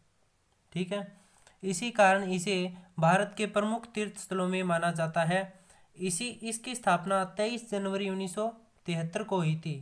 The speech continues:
कब हुई थी? तेईस जनवरी उन्नीस सौ तिहत्तर को कुरुक्षेत्र जिले की स्थापना की गई थी।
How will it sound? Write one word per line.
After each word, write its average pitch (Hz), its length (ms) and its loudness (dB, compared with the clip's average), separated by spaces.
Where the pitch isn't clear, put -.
कब 185 160 2
हुई 196 160 0
थी? 220 380 -8
तेईस 190 320 0
जनवरी 185 420 0
उन्नीस 180 280 0
सौ 202 140 0
तिहत्तर 170 360 -2
को 208 220 0
कुरुक्षेत्र 214 560 -4
जिले 185 240 0
की 196 180 -6
स्थापना 180 440 0
की 180 160 -4
गई 170 200 -6
थी। 202 260 -4